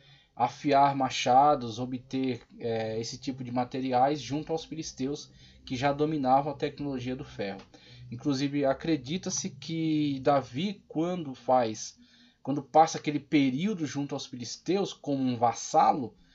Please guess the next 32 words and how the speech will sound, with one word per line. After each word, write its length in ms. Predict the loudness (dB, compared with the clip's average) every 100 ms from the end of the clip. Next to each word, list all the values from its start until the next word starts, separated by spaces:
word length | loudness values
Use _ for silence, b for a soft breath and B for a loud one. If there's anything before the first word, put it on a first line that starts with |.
| b b
ele 280 | -8 -6 -6 _
tem 200 | -2 0
um 140 | 2 4
agregado 760 | 4 2 0 6 8 8 6
ali 140 | -2 -4
de 200 | -6 -2
homens 420 | 2 2 0 -6
que 100 | -10
estão 280 | -8 -6 -6
junto 260 | -8 -8
a 120 | -8
ele, 360 | -4 -4 -4 -8 b b b b b
é, 200 | -12 -12
que 80 | -10
forma 280 | 0 2 2
como 300 | 0 -2 -2
que 120 | -2
uma 160 | 0 2
milícia, 640 | 0 -2 -4 -4 -2 -4
né, 120 | -4 -6
que 100 | -8
oferece 480 | -4 0 0 -2
proteção 720 | -8 -10 -8 -8 -4 -2 -2 -4
a 100 | -12
certos 300 | -6 -6 -6
criadores 460 | -4 -2 0 -4 -6
de 80 |
gado 500 | -2 4 6 6 2
no, 280 | -10 -12 -10
em 80 | -6
locais 320 | -6 -4 -6
desérticos. 760 | -6 -8 -4 -6 -6 -18 -18